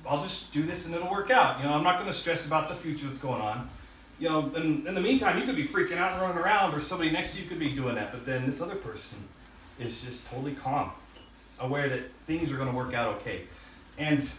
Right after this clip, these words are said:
the reason they get to that point is because they have been through previous afflictions. They have been trained by it.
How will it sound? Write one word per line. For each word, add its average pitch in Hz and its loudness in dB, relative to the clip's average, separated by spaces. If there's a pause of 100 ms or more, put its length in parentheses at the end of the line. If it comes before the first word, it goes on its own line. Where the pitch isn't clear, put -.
(100)
the 139 -4
reason 185 -4
they 147 0
get 175 0
to 190 -4
that - 0
point 131 -2
is 127 -4
because 139 -4
they 135 -2
have 123 -2
been 135 4
through 123 -6
previous 123 -4
afflictions. 110 -10 (320)
They 139 0
have 139 2
been 135 0
trained 143 2
by 95 -4
it. 87 -6